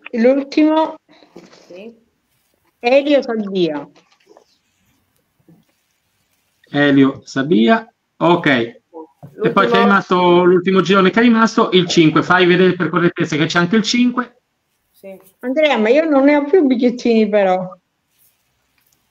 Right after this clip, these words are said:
Speaker 3: Ti stai saltando qualche nome?
Speaker 1: No, tutti li ho, li ho presi tutti.
Speaker 3: Adesso verifichiamo un attimo.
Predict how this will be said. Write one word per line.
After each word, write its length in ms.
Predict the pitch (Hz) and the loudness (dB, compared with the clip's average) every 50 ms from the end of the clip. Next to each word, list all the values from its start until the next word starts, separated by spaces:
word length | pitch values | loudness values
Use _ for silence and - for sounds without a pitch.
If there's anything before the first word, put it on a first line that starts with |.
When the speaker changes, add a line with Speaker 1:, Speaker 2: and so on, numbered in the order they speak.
| _ _ _ _ _ _ _ _ _ _ _ _ _ _ _ _ _ _ _ _ _ _ _ _ _ _ _ _ _ _ _ _ _ | _ _ _ _ _ _ _ _ _ _ _ _ _ _ _ _ _ _ _ _ _ _ _ _ _ _ _ _ _ _ _ _ _
Speaker 3:
Ti 100 | 151 135 | -10 -4
stai 160 | 147 190 160 | -2 -2 0
saltando 360 | - 196 175 - 214 208 196 | 0 0 -2 -2 -4 -4 -2
qualche 220 | 202 214 214 - 233 | -2 -2 0 2 2
nome? 400 | 233 233 226 226 226 - _ _ _ _ _ _ _ _ _ _ _ _ _ _ _ _ _ _ _ _ _ _ | 2 2 2 0 -2 -4 _ _ _ _ _ _ _ _ _ _ _ _ _ _ _ _ _ _ _ _ _ _
Speaker 1:
No, 320 | - 302 254 - - 196 - | -8 -8 -6 -6 -8 -12 -10
tutti 340 | - 339 285 - - 233 208 | -8 -8 -8 -6 -6 -4 0
li 100 | 196 190 | 0 0
ho, 80 | 190 - - - 185 - | 0 -2 -4 -10 -8 -8
li 160 | - 220 226 233 | -4 -2 0 0
ho 180 | 214 196 196 | 0 0 -2
presi 480 | - - 302 311 294 - 277 240 220 - | -4 -4 -2 -2 -2 -2 -4 -6 -6 -6
tutti. 640 | - 294 - 285 - - 214 185 170 156 165 175 - - - _ _ _ _ _ _ _ _ _ _ _ _ _ _ _ _ _ _ _ _ _ _ _ _ _ _ _ _ _ _ _ _ _ _ _ _ _ _ _ | -6 -8 -8 -8 -8 -4 -4 -4 -4 -4 -8 -12 -20 -20 -20 _ _ _ _ _ _ _ _ _ _ _ _ _ _ _ _ _ _ _ _ _ _ _ _ _ _ _ _ _ _ _ _ _ _ _ _ _ _ _
Speaker 3:
Adesso 380 | - 165 175 175 175 170 165 165 | -4 -4 -2 0 2 2 2 4
verifichiamo 540 | 165 165 165 160 160 170 170 170 175 202 220 | 4 4 4 4 2 0 0 0 0 2 2
un 60 | 202 | 0
attimo. 400 | 143 - - 123 117 113 - | 0 -2 -4 -6 -6 -6 -8